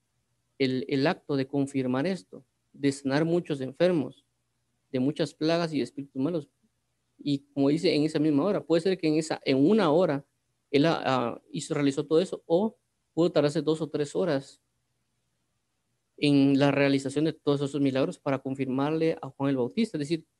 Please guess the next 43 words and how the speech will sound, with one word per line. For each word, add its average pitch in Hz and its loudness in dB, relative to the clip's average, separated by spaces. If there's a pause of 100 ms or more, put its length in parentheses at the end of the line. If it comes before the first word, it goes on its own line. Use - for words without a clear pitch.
(520)
a 156 4
lo 160 6
que 160 0
quiero 202 6
llegar 196 4
es, 208 -4
no 175 2
fue 185 -2
un 180 0
tiempo 180 0
de 151 2
un 151 4
minuto, 151 0
no 143 -4
fue 147 -4
un 139 -4
tiemp-, 147 0
no 143 0
fue 151 -2
un 139 -6
tiempo 147 0
de 131 -2
dos 135 2
minutos, 143 2
cinco 139 -2
minutos 143 0
en 147 4
responder, 127 0
inclusive 139 0
basado 131 0
en 143 4
la 139 2
Biblia, 135 -2 (580)
sino 151 2
que 139 -2
fue 160 4
una 175 2
hora 170 4
o 143 0
dos 147 -2
horas 170 -4 (360)
en 139 6
el, 135 -2